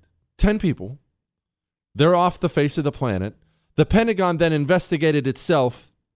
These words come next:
and found no wrongdoing. That's not a war criminal? Um, if I was to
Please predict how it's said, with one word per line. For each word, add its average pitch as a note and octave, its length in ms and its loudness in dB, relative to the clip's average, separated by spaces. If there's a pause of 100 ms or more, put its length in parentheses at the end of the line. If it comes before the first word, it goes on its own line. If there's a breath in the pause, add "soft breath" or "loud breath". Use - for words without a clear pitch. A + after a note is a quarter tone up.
(400)
and C#3 160 0
found D3+ 260 2
no D#3+ 120 4
wrongdoing. D3+ 500 0 (2250)
That's G#2+ 200 -6
not C3 140 0
a A2+ 40 0
war B2+ 180 0
criminal? A#3+ 440 -4 (1200)
Um, F2+ 680 0
if A#2+ 220 -2
I D3 280 4
was D3 420 2
to A2+ 840 -2